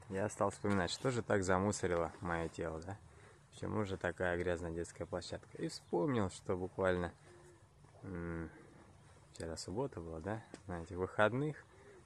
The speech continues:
там пришла знакомая, принесла нам тортик сладенький. Я не удержался, скушал его,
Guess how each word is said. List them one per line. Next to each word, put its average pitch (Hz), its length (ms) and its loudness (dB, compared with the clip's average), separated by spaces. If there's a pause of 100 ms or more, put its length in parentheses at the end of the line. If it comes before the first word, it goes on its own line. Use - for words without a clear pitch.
(140)
там 92 140 -6
пришла 95 360 -4
знакомая, 135 840 6 (340)
принесла 87 440 0
нам 82 220 0 (100)
тортик 139 560 2 (160)
сладенький. 104 680 4 (1040)
Я 85 180 -2
не 82 140 -2
удержался, 123 840 0 (1300)
скушал 131 520 -2
его, 120 380 2